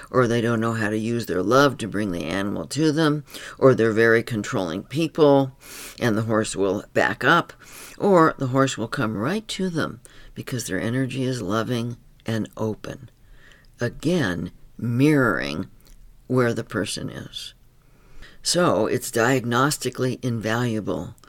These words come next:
to just put a person in a round pen and see what the human does. The horse knows what it's doing, and generally the human doesn't.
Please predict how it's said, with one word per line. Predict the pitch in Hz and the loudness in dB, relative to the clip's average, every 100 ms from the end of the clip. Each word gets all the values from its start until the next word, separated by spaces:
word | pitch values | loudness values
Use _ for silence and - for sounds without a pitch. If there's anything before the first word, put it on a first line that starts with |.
| - - | -18 -12
to | |
just | 110 117 107 | -6 -4 -4
put | - 135 | -4 -4
a | |
person | 143 127 117 - 110 | -4 -2 -2 -2 -4
in | 92 95 | -4 -4
a | 92 | -2
round | 92 147 147 | 0 0 -2
pen | 170 160 160 - - - - - - | -4 -4 -6 -14 -20 -20 -20 -20 -6
and | 139 131 | -2 -2
see | - 117 117 - - | -2 -2 -4 -8 -6
what | 123 - | -4 -2
the | 120 | -4
human | 107 104 98 104 - - | -2 -2 -2 -4 -8 -6
does. | 98 95 98 - - - _ - - - - - | -4 -4 -8 -12 -16 -20 _ -20 -20 -20 -12 -8
The | 110 | -4
horse | 117 151 196 | 2 2 2
knows | 175 185 170 | 0 0 0
what | 180 180 | 0 -2
it's | 165 | -2
doing, | 123 131 185 - - - - - - _ _ - - | -2 0 0 -4 -10 -20 -20 -20 -20 _ _ -20 -6
and | 120 107 | -4 -4
generally | 101 117 147 120 92 58 90 | 0 4 6 4 0 -2 -2
the | 92 | -2
human | 107 117 113 92 95 | -4 -2 -2 -2 -2
doesn't. | 92 107 - 50 - | -2 -2 -6 -12 -18